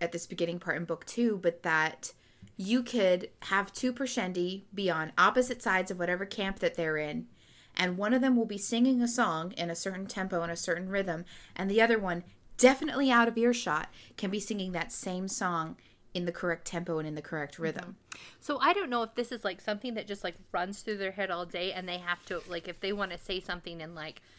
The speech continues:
Speaker 2: like, a very sarcastic way or whatever, if they have to wait until, like, the ticker hits a specific spot where they can start singing,
Speaker 1: Mm-hmm.
Speaker 2: or
Speaker 1: Mm-hmm.
Speaker 2: I don't know.
Speaker 1: So a lot of the other peoples that we've met on Roshar are human, right?
Speaker 2: Mm-hmm.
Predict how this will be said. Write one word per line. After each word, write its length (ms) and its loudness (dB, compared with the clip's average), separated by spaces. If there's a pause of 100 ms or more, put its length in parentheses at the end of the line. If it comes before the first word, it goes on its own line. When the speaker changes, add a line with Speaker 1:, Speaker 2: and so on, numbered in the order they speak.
(340)
Speaker 2:
like, 200 -6
a 40 -4
very 240 -2
sarcastic 720 -4
way 120 -4
or 80 -4
whatever, 340 -6
if 140 -10
they 100 -2
have 140 -4
to 200 -6
wait 280 -4
until, 600 -4 (200)
like, 180 -8
the 80 -6
ticker 440 -6
hits 300 -8
a 60 -6
specific 580 -12
spot 320 -4
where 100 -4
they 120 -10
can 200 -14
start 380 -4
singing, 420 -8 (160)
Speaker 1:
Mm-hmm. 260 -6 (280)
Speaker 2:
or 640 -2
Speaker 1:
Mm-hmm. 220 -8 (100)
Speaker 2:
I 100 -8
don't 160 -10
know. 160 -12 (400)
Speaker 1:
So 220 2 (100)
a 40 6
lot 300 6
of 120 0
the 160 4
other 240 8
peoples 420 4
that 140 0
we've 240 0
met 260 2
on 220 0
Roshar 680 2
are 380 4 (160)
human, 680 -2 (340)
right? 360 2
Speaker 2:
Mm-hmm. 140 -14